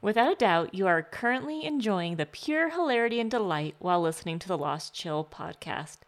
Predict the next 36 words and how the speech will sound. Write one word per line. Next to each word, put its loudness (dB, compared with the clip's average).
But 2
I 0
know, 0
in 0
about 4
an 0
hour 4
or 4
so, 0
that 2
old 2
familiar -2
sinking -4
feeling -4
will -2
creep -8
in. -4
What 0
do 0
you 4
even -2
do 2
each -6
week -2
after -6
you -6
finish -4
listening -2
to -8
the 2
latest 0
episode -4
of -6
The -2
Lost -4
Chill? -2